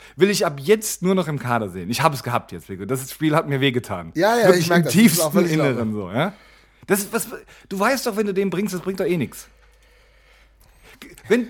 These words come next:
Speaker 1: Steffen Tigges, ich, ehrlich, ehrlich gemeinte Frage. Sp-, Sp-, oh, Spaß, ich hätte fast gesagt, Spaß beiseite, aber ich meine das tot ernst hier alles, ne?
Speaker 2: Ja.
Speaker 1: Wenn Steffen Tigges eingewechselt wird,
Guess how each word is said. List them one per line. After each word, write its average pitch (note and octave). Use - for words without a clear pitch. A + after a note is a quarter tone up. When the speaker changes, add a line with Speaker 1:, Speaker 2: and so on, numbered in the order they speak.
Speaker 1:
Steffen B3+
Tigges, F#3
ich, F#3+
ehrlich, B3
ehrlich A#3
gemeinte F3
Frage. F2
Sp-, E3+
Sp-, F3
oh, A2+
Spaß, -
ich B2+
hätte C#3+
fast D3
gesagt, C#3+
Spaß D3+
beiseite, C3
aber B2
ich B2
meine C#3
das -
tot D3+
ernst C3+
hier G#2
alles, G#2
ne? D#3+
Speaker 2:
Ja. D3+
Speaker 1:
Wenn F#3
Steffen G3
Tigges F#3
eingewechselt B2
wird, F2